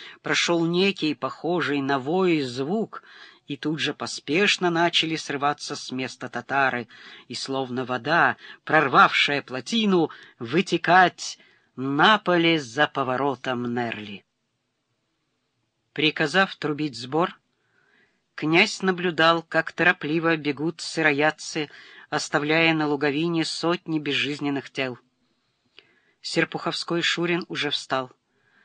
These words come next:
Однако можайская и верейская дружины как будто и не было знака, не прекращали погони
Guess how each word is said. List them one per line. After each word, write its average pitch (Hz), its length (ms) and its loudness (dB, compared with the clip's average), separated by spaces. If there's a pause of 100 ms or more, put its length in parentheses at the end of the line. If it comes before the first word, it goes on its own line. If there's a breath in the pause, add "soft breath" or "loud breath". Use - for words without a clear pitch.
(260)
Однако 147 420 0
можайская 143 680 0
и 156 140 -8
верейская 139 600 -2
дружины 151 640 -2 (300 loud breath)
как 143 220 -4
будто 160 320 -4
и 165 240 -2
не 151 180 2
было 165 260 0
знака, 175 440 0
не 170 160 0
прекращали 175 800 2
погони 151 600 -2